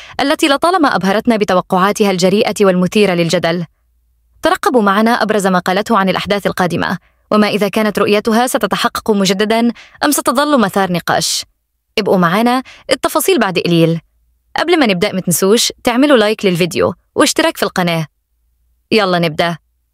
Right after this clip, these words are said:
حلقة جديدة من توقعات سيدة التوقعات، ليلى عبد اللطيف. النهاردة هنتكلم عن توقعاتها اللي اتحققت وأحداث منتظرة في باقي السنة ألفين وأربعة وعشرين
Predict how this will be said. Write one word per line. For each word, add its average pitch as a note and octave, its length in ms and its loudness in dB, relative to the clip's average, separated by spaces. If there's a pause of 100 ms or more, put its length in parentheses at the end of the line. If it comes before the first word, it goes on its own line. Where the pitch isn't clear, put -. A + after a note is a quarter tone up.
(100)
حلقة D#4+ 260 0
جديدة A3+ 420 0
من G#3 160 0
توقعات G3 640 0
سيدة G#3 480 0
التوقعات، E3+ 720 -2 (460)
ليلى A#3 280 4
عبد G3 280 0
اللطيف. - 560 -4 (380)
النهاردة G#3+ 400 0
هنتكلم G#3+ 520 0
عن F#3+ 160 0
توقعاتها F#3+ 580 0
اللي F#3+ 100 0
اتحققت A3 680 -2 (360)
وأحداث D4+ 500 0
منتظرة G#3 540 2
في G3+ 120 -4
باقي G3+ 160 0
السنة G#3 380 -2
ألفين G#3 280 0
وأربعة F#3+ 340 2
وعشرين G3 680 0